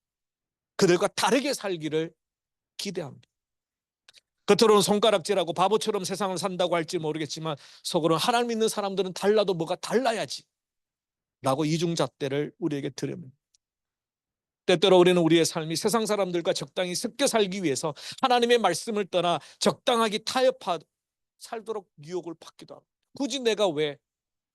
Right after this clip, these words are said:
크리스찬이라고 밝히-, 참 부끄러운 고백이지만, 제가 한국에 있을 때, 삼십 대 한국에 있었거든요. 그때도 여전히 스틸 목사였어요.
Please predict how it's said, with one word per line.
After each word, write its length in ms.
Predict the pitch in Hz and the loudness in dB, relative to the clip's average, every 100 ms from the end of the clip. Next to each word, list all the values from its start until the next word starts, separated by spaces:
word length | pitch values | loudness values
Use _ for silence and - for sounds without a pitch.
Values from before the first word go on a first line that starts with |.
| _ _ - | _ _ -10
크리스찬이라고 520 | 180 180 180 147 143 | -8 -6 -6 -6 -8
밝히-, 340 | - 139 - - _ _ _ _ _ _ _ - _ _ _ _ _ | -10 -12 -12 -20 _ _ _ _ _ _ _ -20 _ _ _ _ _
참 160 | - 160 | -8 -4
부끄러운 340 | 165 208 202 | 2 4 4
고백이지만, 580 | 165 151 143 135 135 147 | 4 2 2 -2 -4 -4
제가 200 | 170 160 | -2 -2
한국에 280 | 202 196 175 | 0 2 2
있을 200 | - 143 | 0 -4
때, 320 | 165 165 135 _ _ _ _ _ - | 0 2 0 _ _ _ _ _ -8
삼십 440 | - 254 226 - | -4 -2 -4 -2
대 340 | 185 160 143 123 _ _ _ _ - | 0 0 -2 -6 _ _ _ _ -10
한국에 280 | 196 190 175 | -6 0 0
있었거든요. 640 | 143 139 131 131 151 156 - _ _ _ _ _ _ _ _ 135 | 0 -6 -10 -8 -6 -8 -12 _ _ _ _ _ _ _ _ -4
그때도 340 | - 294 262 185 | 0 2 4 4
여전히 420 | 160 185 202 202 _ _ _ | 4 2 0 -4 _ _ _
스틸 440 | - - 233 220 220 _ _ _ | -6 2 2 2 -2 _ _ _
목사였어요. 600 | 160 160 190 131 - | -10 -4 -4 -4 -8